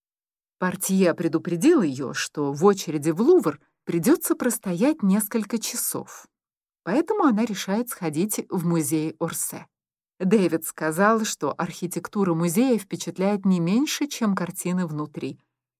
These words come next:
Сейчас десять утра — но бесконечная очередь уже змеится перед входом.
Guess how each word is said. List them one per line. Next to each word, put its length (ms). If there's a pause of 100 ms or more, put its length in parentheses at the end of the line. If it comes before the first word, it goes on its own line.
(380)
Сейчас 720 (320)
десять 560
утра — 380 (680)
но 140
бесконечная 800
очередь 560
уже 260
змеится 640
перед 300
входом. 520